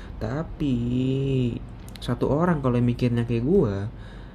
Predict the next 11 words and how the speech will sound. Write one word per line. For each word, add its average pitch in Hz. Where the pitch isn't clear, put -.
ada 117
dua 117
puluh 120
juta 117
orang, 113
itu -
ya 196
banyak 170
gitu. -
Jadi 135
mulailah 143